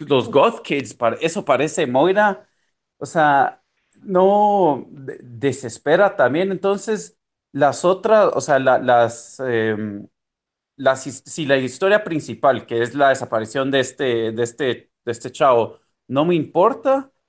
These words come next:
o sea, las otras historias me tienen que medio jalar y siento que solo eso no tiene, no, no está teniendo el, el show para mí, que usé la comparación en el, en el chat cuando estábamos hablando de que Big Little Lies, la primera temporada,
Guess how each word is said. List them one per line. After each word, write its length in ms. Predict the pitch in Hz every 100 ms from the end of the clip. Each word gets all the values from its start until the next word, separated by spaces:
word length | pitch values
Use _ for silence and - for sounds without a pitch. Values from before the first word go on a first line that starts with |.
| _ _ _
o 20 |
sea, 100 | 165
las 240 | 156 135 -
otras 360 | 185 208 190
historias 400 | 160 - 170 202
me 100 | 196 -
tienen 220 | 175 175
que 100 | 190
medio 260 | 151 127
jalar 380 | - 110 135 208
y 80 | 165
siento 340 | 135 160 196 185
que 100 | 123
solo 260 | 143 147
eso 220 | 165 180
no 260 | 165 156 160
tiene, 880 | 165 165 170 180 160 135 113 110 _ _ _ _
no, 240 | 120 139 147
no 160 | 143
está 300 | 139 160 147
teniendo 440 | 175 156 160 165 151
el, 300 | 127 104 -
el 140 | 120
show 220 | 113 160
para 180 | 170 143
mí, 240 | 139 202 -
que 300 | 156 120 110 -
usé 240 | 131 139
la 140 | 156 165
comparación 580 | 139 131 110 156 151
en 120 | 165 131
el, 240 | 104 104
en 100 | 110
el 120 | 104
chat 240 | - 156 -
cuando 160 | 160 117
estábamos 300 | 127 143 -
hablando 320 | 123 170 180
de 60 | 180
que 260 | 123 - _ _ _ _ _
Big 260 | 131 165 170
Little 240 | 180 156
Lies, 320 | 139 165 196
la 100 | 175 -
primera 400 | 110 117 156 156
temporada, 760 | 147 113 110 110 165 226 285